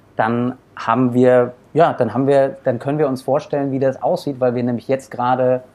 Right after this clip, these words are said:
ähm, diese Pandemie erleben und so wird das dann auch sein. Es wird Erkrankungen geben oder vielleicht sogar noch, ähm, komplexer, weil,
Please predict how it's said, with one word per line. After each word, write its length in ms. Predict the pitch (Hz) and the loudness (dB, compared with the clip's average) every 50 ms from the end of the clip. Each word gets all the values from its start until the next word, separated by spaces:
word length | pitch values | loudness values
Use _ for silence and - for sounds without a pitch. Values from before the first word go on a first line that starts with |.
| _ _ _ _ _ _ - | _ _ _ _ _ _ -6
ähm, 280 | 135 131 135 131 123 - | -4 -4 -2 -4 -4 -2
diese 220 | 156 165 160 165 - | -2 0 0 0 0
Pandemie 480 | - 131 123 123 123 117 123 156 180 | 0 0 0 0 0 0 0 0 0
erleben 480 | 117 113 107 107 107 107 107 120 131 127 - | -2 -2 -4 -4 -4 -4 -4 -4 -4 -4 -4
und 160 | 127 113 104 | -4 -4 0
so 280 | - 127 139 147 139 131 117 | 2 2 2 2 0 -4 -6
wird 180 | 127 139 135 - | -6 -4 -2 -2
das 180 | 131 127 - | -2 -2 -2
dann 200 | - 123 123 - | -2 -4 -2 0
auch 240 | - 139 175 175 - | 2 2 2 2 -2
sein. 340 | - - 104 98 98 104 - | -6 -8 -6 -6 -6 -8 -10
Es 200 | - 120 - - | -12 -14 -10 -4
wird 220 | 120 135 147 - - | -2 -2 -2 -2 -2
Erkrankungen 680 | 117 117 - - 117 143 151 - 156 151 143 135 127 | -6 -4 -2 -2 -4 -4 -4 -4 -4 -2 -2 -2 -2
geben 360 | 131 135 135 135 135 135 135 _ _ _ _ _ - | -2 0 0 0 -2 -4 -6 _ _ _ _ _ -4
oder 120 | 131 120 | -2 -2
vielleicht 280 | - - 131 131 127 - | 0 2 0 0 0 0
sogar 180 | 135 123 123 | -2 0 0
noch, 300 | 120 117 113 - - - _ _ _ _ _ _ _ _ _ _ _ _ _ - - - - _ _ _ _ - - - _ _ - | 0 -2 -4 -8 -12 -20 _ _ _ _ _ _ _ _ _ _ _ _ _ -20 -20 -20 -20 _ _ _ _ -20 -20 -20 _ _ -4
ähm, 540 | 127 120 110 110 107 104 104 101 - - - _ _ _ _ _ _ _ _ _ | -2 -2 -2 -4 -6 -8 -10 -10 -12 -14 -18 _ _ _ _ _ _ _ _ _
komplexer, 840 | - - 127 110 - - 139 165 - - - 190 175 175 170 - - 123 | -4 -2 -2 -2 0 0 0 0 0 -2 -2 -2 -2 0 -2 -4 -4 -2
weil, 480 | 127 107 110 127 135 147 147 143 - | 0 0 2 2 0 0 0 -2 -6